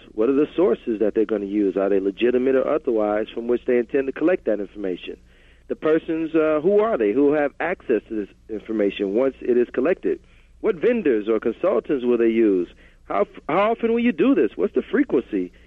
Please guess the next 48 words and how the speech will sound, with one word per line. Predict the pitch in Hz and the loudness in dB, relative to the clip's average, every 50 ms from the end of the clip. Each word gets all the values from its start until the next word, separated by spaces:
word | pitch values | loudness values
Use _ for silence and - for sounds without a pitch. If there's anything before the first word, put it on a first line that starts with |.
| - | -8
You | - 180 | -4 -2
know, | 202 190 | -2 -2
how | 135 131 135 147 | 0 0 2 4
will | 165 165 | 4 4
they | 165 175 165 | 4 2 2
use | 165 156 175 190 196 190 156 | 0 0 -2 -2 -2 0 2
the | 165 | 2
information? | 143 123 - 131 120 120 113 101 95 - 104 107 101 | 0 0 0 -2 -2 0 0 0 0 -2 -4 -4 0
Will | 110 113 | 0 2
this | 110 120 110 - | 2 0 -2 -2
affect, | 104 - - - 113 110 - - - - _ _ _ _ - - | -6 -6 -2 -2 0 0 -2 -4 -16 -20 _ _ _ _ -18 -10
uh, | - | -8
uh, | 104 101 98 92 101 104 107 104 101 - | -6 -4 -4 -4 -2 -2 -2 -2 -2 -2
individuals' | 123 123 120 101 113 110 98 107 107 104 104 92 - - | -2 -2 -2 0 0 0 2 2 2 2 0 -2 -6 -8
job | - - 117 117 117 120 123 127 131 131 _ | -4 -2 0 0 0 0 0 -2 -2 -4 _
protection? | - 131 127 - - 147 135 131 - - - 147 135 135 | -10 -14 -12 -8 -4 -2 -2 -2 -2 -4 -6 -4 -2 -2
I | 131 131 | -2 -2
mean, | 139 151 165 | -2 -2 0
you | 180 185 185 | 2 2 4
know, | 180 175 | 4 2
there | - 160 151 147 151 143 | 2 2 2 2 2 2
are | 147 147 139 - 156 | 0 -2 0 0 -2
a | 143 | -2
number | 139 147 147 156 175 208 240 240 208 208 208 | -2 -4 -4 -2 0 0 0 0 0 0 0
of, | - 156 156 160 147 | 2 0 0 2 2
and | 151 151 | 2 2
what | 175 220 208 | 2 2 2
are | 196 | 2
the | 175 151 - - | 0 0 0 0
safeguards | 220 226 285 208 - - 143 123 107 90 - - - - _ _ _ _ _ _ - | 0 0 0 0 0 0 0 0 0 0 -4 -8 -12 -20 _ _ _ _ _ _ -6
that | 143 143 | 0 0
will | 143 | 0
be | 135 131 143 143 | 2 4 4 2
adopted | 131 123 131 151 165 190 - - 139 131 - | 2 2 0 -2 -2 -2 -2 -4 -6 -6 -6
to | - | -6
make | 139 143 143 147 139 | -2 0 0 0 0
sure | - - 160 156 151 143 | 0 0 2 4 4 4
that | 139 147 139 131 - | 4 2 2 2 0
individuals | - 160 147 151 143 156 151 151 147 139 | -2 -2 -2 0 0 0 2 2 0 0
won't | 151 160 160 156 147 | 2 0 0 2 2
be | 160 160 160 160 | 2 0 0 0
subject | - 170 160 156 160 160 - | 0 -2 0 0 -2 -2 -2
to | 170 | -4
disciplinary | 151 165 202 190 - - 156 147 139 131 120 113 113 | 0 0 0 -2 -2 -10 -8 -2 0 0 2 4 2
or | 113 | 2
adverse | - 131 135 135 131 147 156 156 - | 2 0 -2 -2 0 -2 -2 -2 -2
job | - 196 208 247 226 - | -2 -4 -2 -2 -2 -2
actions? | 117 85 78 - - - - | -4 -6 -6 -8 -14 -20 -20